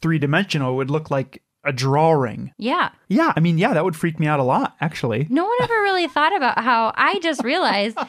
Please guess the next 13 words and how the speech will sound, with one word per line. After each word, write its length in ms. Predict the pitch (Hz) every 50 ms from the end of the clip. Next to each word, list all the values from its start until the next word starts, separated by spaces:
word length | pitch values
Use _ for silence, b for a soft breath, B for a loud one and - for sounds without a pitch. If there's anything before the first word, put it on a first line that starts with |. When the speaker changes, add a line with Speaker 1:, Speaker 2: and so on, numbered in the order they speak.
| - - -
Speaker 1:
<laughs> 220 | - 269 - _
Speaker 2:
that, 180 | - 262 226 208
like, 260 | 254 247 233 - - - _ _ _
m-, 240 | 208 226 220 - - _
like, 440 | 247 240 220 214 214 208 208 - - _ - _ - 202
Who 200 | - 277 269 247
Framed 360 | 262 - 269 262 254 247 233
Roger 380 | 240 214 214 220 220 214 240
Rabbit, 640 | 226 220 208 214 214 220 202 226 220 220 214 214 -
Space 300 | - - 220 214 220 214
Jam, 200 | - 233 214 - -
all 180 | 220 226 233 240
those 380 | 226 240 226 226 208 - -